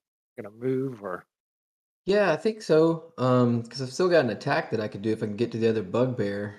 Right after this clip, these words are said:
Speaker 2: I don't see him though in my line of sight. I know he's just down here somewhere with Treos. That'd
Speaker 1: Well, you've
Speaker 2: be
Speaker 1: also got your
Speaker 2: five, ten.
Speaker 1: friend.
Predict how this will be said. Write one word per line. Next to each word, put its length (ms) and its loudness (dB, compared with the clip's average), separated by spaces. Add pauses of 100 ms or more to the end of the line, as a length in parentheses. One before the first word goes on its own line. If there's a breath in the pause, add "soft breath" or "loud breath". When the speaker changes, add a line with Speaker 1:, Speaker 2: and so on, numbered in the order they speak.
(140)
Speaker 2:
I 60 -12
don't 180 -6
see 300 -2
him 140 -4
though 260 -8
in 120 -12
my 220 -8
line 200 -8
of 60 -12
sight. 240 -6
I 40 -6
know 140 -2
he's 140 -2
just 200 -10
down 220 -6
here 180 -6
somewhere 440 -6
with 260 -12
Treos. 600 -12 (480)
That'd 120 -8
Speaker 1:
Well, 80 2
you've 80 4
Speaker 2:
be 40 8
Speaker 1:
also 220 8
got 160 6
your 80 4
Speaker 2:
five, 80 -2
ten. 20 -6
Speaker 1:
friend. 360 2